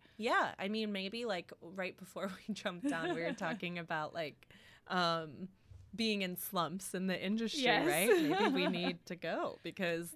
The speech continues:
Speaker 1: maybe that would be the spark, right?
Speaker 2: Yeah.
Speaker 1: Um, not slump, like, "Don't worry if you're pre-booked with us this week." Not a slump like that. But we were
Speaker 2: <laughs>
Speaker 1: just talking with each other about, like,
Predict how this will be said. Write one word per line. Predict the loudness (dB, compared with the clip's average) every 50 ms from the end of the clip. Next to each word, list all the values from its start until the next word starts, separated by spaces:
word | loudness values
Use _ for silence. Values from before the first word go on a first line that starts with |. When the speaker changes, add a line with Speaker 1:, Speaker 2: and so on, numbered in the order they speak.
| -10 -6
Speaker 1:
maybe | -4 -2 0 0 0
that | 2 2 0 0
would | 0 -2 -4
be | -4 -4 -4
the | -4 -4
spark, | -6 -4 2 4 4 6 6 4 2 0 -6 -12 -6 -2
right? | 2 2 4 4 4 2 0 -4 -10 -8 0
Speaker 2:
Yeah. | 4 6 8 8 8 8 6 6 4
Speaker 1:
Um, | 4
not | 6 6 6 4 2
slump, | 0 4 6 6 6 6 6
like, | 4 4 4 4 4 2
"Don't | 0 0 0 0 -2
worry | 0 2 4 4 4 4 2 0 -2
if | -6 -6
you're | -8 -10
pre-booked | -10 -10 -10 -10 -10 -10 -10 -12 -14 -12 -14
with | -14 -14 -12
us | -14 -14 -14
this | -10 4 6
week." | 8 8 8 6 2 0 -2 -2
Not | 0 0 0 0
a |
slump | -2 0 2 2 2 2 4 2
like | 2 2 0 2 4
that. | 6 6 6 6 4 2 2
But | 2 2
we | 4 4 4
were | 4 4
Speaker 2:
<laughs> | 4
Speaker 1:
just | 4 4 2 2 0 0
talking | 2 4 4 4 2 0 -2 -2
with | -2 -4 -2 -2
each | -4 -2 0
other | 0 2 2 4 4 4
about, | 4 4 4 2 2 2
like, | 0 0 0 -2 -4